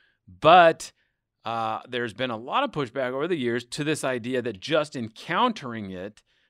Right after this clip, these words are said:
just smelling it, or just touching it can kill you. And in fact, the American College of Medical, uh, Toxicology released a statement recently, uh, that said fentanyl and its analogs are potent opioid receptor agonists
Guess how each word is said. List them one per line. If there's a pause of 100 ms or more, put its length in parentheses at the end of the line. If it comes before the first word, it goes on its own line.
(100)
just
smelling
it,
or
just
touching
it
can
kill
you. (440)
And
in
fact,
the
American
College
of
Medical,
uh, (100)
Toxicology (340)
released
a
statement
recently,
uh,
that
said
fentanyl
and
its
analogs
are
potent
opioid (240)
receptor (460)
agonists